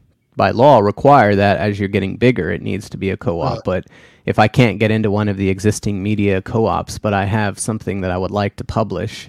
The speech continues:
Speaker 1: you know, I should probably be able to publish that on my own to the extent that that's possible, <laughs> right?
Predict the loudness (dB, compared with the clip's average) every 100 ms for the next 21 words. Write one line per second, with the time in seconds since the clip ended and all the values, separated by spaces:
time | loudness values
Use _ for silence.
0 | -12 -8 -8 -10 -12 -14 -12 -10 -12 -12
1 | -10 -6 -6 -6 -6 -6 -6 -10 -6 -4
2 | -4 -8 -8 -6 -6 -8 -8 -8 -8 -8
3 | -10 -16 -14 -10 -10 -8 -8 -6 -6 -6
4 | -6 -4 -4 -4 -8 -14 -8 -4 -2 -4